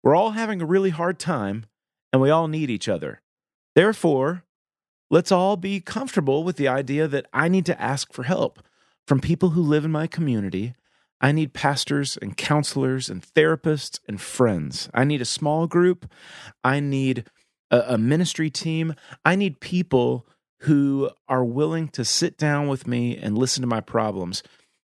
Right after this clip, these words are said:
I loved in Glenn's response when he talked about the fact that there are times when he sits down across the table with somebody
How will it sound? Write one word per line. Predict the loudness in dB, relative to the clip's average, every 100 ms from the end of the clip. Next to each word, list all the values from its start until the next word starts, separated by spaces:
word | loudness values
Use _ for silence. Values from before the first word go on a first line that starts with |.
| _ 2
I |
loved | 4 4 2 -2 -8 -4
in | -2 0 -2 -4
Glenn's | 0 0 0
response | -4 -2 -2 -2 -2
when |
he | -4
talked | 0 -2 0
about | -2 -2
the | -2
fact | -2 -2 -2
that | -2 -2 _ _ _
there | 2 2
are |
times | 0 -2 -2 -2
when | -6
he | -4 0
sits | 0 0
down | 0 0 -2
across | -4 2 2 2
the | -4
table | -2 0 0
with | -2
somebody | -2 0 0 0 -2